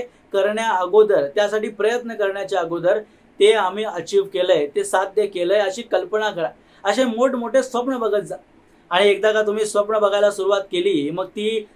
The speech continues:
स्वप्न पूर्ण करण्यासाठी, क्रिया करण्यासाठी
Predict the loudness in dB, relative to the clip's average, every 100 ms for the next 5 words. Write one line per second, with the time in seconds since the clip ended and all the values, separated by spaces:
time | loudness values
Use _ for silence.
0 | -4 0 2 0 -8 -6 -4 -2 0 0
1 | -2 -4 -4 -4 -8 -10 -2 0 0 -2
2 | -2 -4 -4 -2 -4 -6